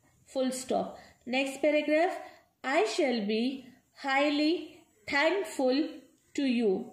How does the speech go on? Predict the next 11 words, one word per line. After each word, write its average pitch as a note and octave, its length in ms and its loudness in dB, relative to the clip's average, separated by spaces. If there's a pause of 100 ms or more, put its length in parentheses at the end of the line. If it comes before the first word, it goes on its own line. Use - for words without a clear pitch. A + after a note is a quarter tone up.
H E4 300 2
I B3+ 260 4
G C4 460 0
H B3+ 280 0
L G#3+ 200 2
Y. G3+ 440 0 (300)
Thankful A#3+ 540 2 (260)
to D4 80 0
you. A#3 540 0
Full A#3 280 -2
stop. - 720 -2